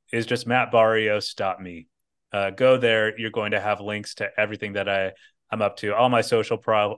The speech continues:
profiles, all of it. Would love to follow along. If you, uh, connect with me, send me a D M or something. I, I'd love to get in touch and let me know that you heard me here.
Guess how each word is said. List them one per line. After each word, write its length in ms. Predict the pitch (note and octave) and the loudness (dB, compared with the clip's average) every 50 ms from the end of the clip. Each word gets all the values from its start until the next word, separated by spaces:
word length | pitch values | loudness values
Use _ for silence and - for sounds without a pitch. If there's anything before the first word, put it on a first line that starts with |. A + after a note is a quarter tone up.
| - | -6
profiles, 920 | - - A2 A2 G#2 - A2 G#2+ G#2 G2+ G2+ G2+ G#2 G#2 G#2 G2+ G2 - - - | -4 -2 -2 -2 -2 0 0 2 2 2 2 2 2 0 0 -2 -6 -8 -10 -4
all 260 | - A#2 A#2 A#2 A2+ A2+ | 0 2 2 2 2 0
of 140 | G#2+ G2+ | -2 -2
it. 240 | A2 G#2+ G#2+ G#2+ G#2+ - - | -2 0 0 -2 -2 -6 -10
Would 200 | - A2 G2+ G2+ | -14 -14 -6 -2
love 280 | A2 A2+ G#2+ G#2+ G#2 - | 0 2 2 2 0 -2
to 120 | - A#2+ A2 | -6 -8 -2
follow 320 | - A#2 A2 G#2+ G#2 G#2 | 0 2 2 2 2 0
along. 460 | G#2 G#2 G#2 G#2 G#2 G#2 G2+ G#2 G2+ - - - - - _ _ _ _ | -2 -2 -2 -2 -2 -2 -4 -6 -10 -16 -20 -20 -20 -20 _ _ _ _
If 220 | - A2+ A2 - - | -10 -10 -8 -8 -6
you, 260 | A2 G#2+ G#2+ G#2 G#2+ | -4 -4 -2 -2 0
uh, 360 | G2+ G#2 G#2 G2+ G2+ G2 G2 - - | 0 2 2 2 2 0 -2 -4 -4
connect 340 | - B2 B2+ A#2+ A#2+ A#2+ - | -2 2 2 2 2 0 -2
with 160 | A2+ - - | -8 -8 -8
me, 160 | A2+ A2 A2 | -8 -8 -6
send 240 | G#2 - B2 A2+ A2 | -2 -2 -2 0 -2
me 140 | A2 A2 G#2+ | -2 -2 -2
a 80 | G#2 | -2
D 200 | G2+ G#2+ G#2+ G#2 | -2 -4 -2 -2
M 200 | G#2 G#2 G#2 G#2 | -2 -2 -4 -4
or 80 | G2+ F#2+ | -6 -6
something. 420 | G2 G#2 F#2+ F2+ - G2 F#2+ F#2+ | -6 -8 -8 -6 -6 -6 -6 -4
I, 200 | F#2+ F#2+ F#2+ G2+ | -6 -6 -6 -6
I'd 60 | G2+ | -6
love 180 | G2 G2+ G2 - | -4 -6 -6 -6
to 60 | A2+ | -8
get 140 | G2+ G#2+ F#2+ | -8 -8 -10
in 60 | F#2+ | -8
touch 360 | - - G#2 F#2+ F#2 - - | -6 -4 -4 -4 -4 -4 -10
and 140 | - F#2+ G2 | -14 -14 -12
let 140 | G2 G2 F#2+ | -10 -10 -10
me 80 | F#2 F#2 | -10 -10
know 160 | F#2+ F#2+ F#2+ | -8 -8 -6
that 180 | F#2+ F#2 F2+ - _ _ - _ _ _ _ _ | -8 -8 -10 -12 _ _ -20 _ _ _ _ _
you 140 | A#2+ A2 F2+ | -8 -6 -4
heard 180 | G2+ G#2 F#2+ | -4 -4 -4
me 140 | G2 G2+ F2+ | -6 -8 -8
here. 300 | G2 G#2 G2+ F#2+ F2+ - | -4 -2 -2 -2 -4 -6